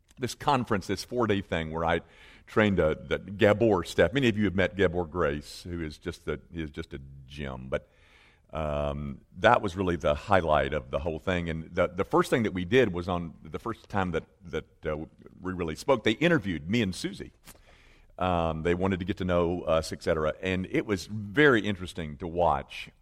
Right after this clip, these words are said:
after that hour-long interview how this staff raced to my wife. Uh, it particularly, the, I mean, the, the females in the,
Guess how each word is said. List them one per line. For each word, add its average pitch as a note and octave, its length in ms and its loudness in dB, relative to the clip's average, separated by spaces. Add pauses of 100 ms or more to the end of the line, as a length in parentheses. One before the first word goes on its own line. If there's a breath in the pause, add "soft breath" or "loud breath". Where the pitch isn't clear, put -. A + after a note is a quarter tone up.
(140)
after G#2 400 2
that F#2+ 340 4 (1120)
hour-long F#2 540 2
interview F2 480 -2 (600 soft breath)
how A#2+ 340 6
this A#2+ 200 2
staff C3 800 2 (640)
raced G2+ 540 -2
to C3+ 60 -2
my F#2+ 160 0
wife. F#2+ 720 -10 (1080)
Uh, F2+ 260 -2
it G#2 160 -4
particularly, D#3 400 0
the, A2+ 120 6
I - 20 0
mean, A2+ 160 2
the, F#2+ 100 0 (200)
the A2 100 4
females A2 560 2
in G2 120 0
the, D#2+ 180 -2